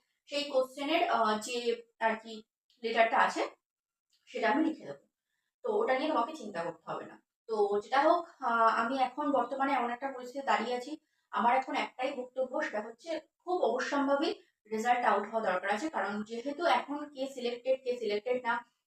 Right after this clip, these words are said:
তারপরে মেইনসে বসার আগেও অনেক প্রসিডিওর থাকে, সেইগুলো কি করে কমপ্লিট হবে এক মাস পর পরীক্ষা? এটা সম্ভব না। তো এটা অবশ্যই একটু ভাবা উচিত। যাই হোক, আজকে আমি হিস্ট্রি নিয়ে একটু আলোচনা করব। এতদিন আমি ইংলিশের ক্লাস দিয়েছি,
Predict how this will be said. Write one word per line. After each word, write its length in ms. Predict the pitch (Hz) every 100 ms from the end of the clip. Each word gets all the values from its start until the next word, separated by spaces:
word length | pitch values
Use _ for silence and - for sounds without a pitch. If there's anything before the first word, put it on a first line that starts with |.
| -
তারপরে 400 | 220 214 294 311
মেইনসে 340 | 240 226 311
বসার 240 | 240 214 254
আগেও 200 | 269 285
অনেক 180 | 262 -
প্রসিডিওর 480 | 202 220 240 269
থাকে, 320 | 269 226 262 277 _ _ -
সেইগুলো 420 | 330 330 392 427
কি 180 | 381 330
করে 200 | 381 320
কমপ্লিট 380 | 247 214 208 202
হবে 160 | 185
এক 260 | 196 - -
মাস 180 | 311 311
পর 180 | 320 302
পরীক্ষা? 500 | - 339 - - - _ _ _ _ _
এটা 160 | 392
সম্ভব 520 | 403 262 269 285 - -
না। 180 | - -
তো 80 | -
এটা 220 | 277 311
অবশ্যই 360 | 262 269 - 311
একটু 160 | -
ভাবা 280 | - 180 170
উচিত। 200 | 160 - _ _ _ _ _ _
যাই 260 | 320 339
হোক, 140 | 294 294 -
আজকে 380 | 233 - - 330
আমি 180 | 320
হিস্ট্রি 380 | 311 269 - 311
নিয়ে 100 | 302
একটু 140 | 294 294
আলোচনা 320 | 185 208 202
করব। 380 | 190 180 247 - _ _ _ _ _ _ _ _ _
এতদিন 340 | - 233 247 262
আমি 140 | 262
ইংলিশের 380 | 247 220 - 262
ক্লাস 280 | 220 - -
দিয়েছি, 360 | 208 185 302 -